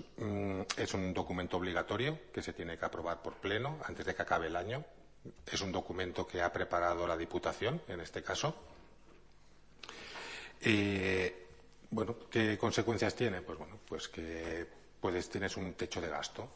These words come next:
pero en este caso, pues, hay que puntualizar que realmente, bueno, pan-, sí, hemos gastado más, pero porque realmente tenemos dinero en el banco. No, nosotros ahora tenemos un fondo de maniobra de quince millones de euros, que esto lo que nos permite es una solvencia y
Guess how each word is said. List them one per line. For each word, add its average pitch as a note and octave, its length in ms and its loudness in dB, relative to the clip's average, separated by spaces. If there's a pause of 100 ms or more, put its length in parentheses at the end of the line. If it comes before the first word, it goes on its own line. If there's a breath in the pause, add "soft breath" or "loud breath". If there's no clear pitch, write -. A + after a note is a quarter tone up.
(140)
pero F2 140 -4
en D#2+ 80 -8
este F#2 220 -2
caso, E2+ 400 -2
pues, - 160 -8
hay F2+ 40 -2
que F2 120 -2
puntualizar F2 640 0
que F2 240 -2 (400 loud breath)
realmente, F#2+ 800 2
bueno, - 160 -10
pan-, F2+ 300 -2
sí, F2+ 200 2 (120)
hemos E2+ 460 -2
gastado F2 380 0
más, F2+ 200 -2
pero E2+ 240 -4
porque - 540 -4 (100)
realmente E2+ 420 -2
tenemos F#2 400 0
dinero D2+ 300 -4
en C#2+ 80 -8
el D2+ 80 -4
banco. - 420 -2 (400 loud breath)
No, F2 80 -2
nosotros D#2+ 400 -2
ahora F2 140 6
tenemos F2+ 320 0
un F2+ 80 -2
fondo E2+ 240 -4
de F2 80 0
maniobra F2 360 0
de F2 80 2
quince F2 280 -4
millones F2+ 340 -4
de G2 80 0
euros, G2+ 340 0 (480 loud breath)
que G2+ 120 2
esto F#2 180 2
lo F#2 100 2
que F#2+ 100 -2
nos E2 120 -2
permite F2 360 -4
es F2+ 80 -4
una F#2+ 120 0
solvencia F#2 720 0
y F2 340 -4